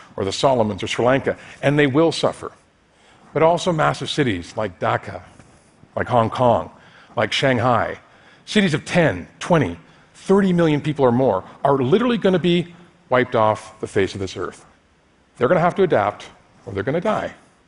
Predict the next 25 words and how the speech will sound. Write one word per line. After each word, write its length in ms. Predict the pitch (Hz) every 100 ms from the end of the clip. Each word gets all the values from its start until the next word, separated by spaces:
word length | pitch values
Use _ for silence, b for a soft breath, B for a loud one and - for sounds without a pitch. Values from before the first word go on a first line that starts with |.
| _ _ _ _ _ _ _ _ _ b b b b -
I 60 | 170
wanna 160 | 220
take 160 | 226 185
you 100 | 190
also 380 | 196 196 - 180
all 160 | 185
the 60 | 190
way 160 | 185
over 120 | 180 180
to 40 |
the 80 | 180
west, 260 | 165 95 -
'cause 100 | 147
this 120 | 190
isn't 200 | 175 170
just 180 | 175 170
a 20 |
problem 420 | 170 151 151 151 B B B
in 100 | 185
Asia 300 | 139 131 147
or 140 | 143
Africa 400 | 110 107 120 -
or 80 | 120
Latin 220 | 113 113 131
America. 420 | 113 104 120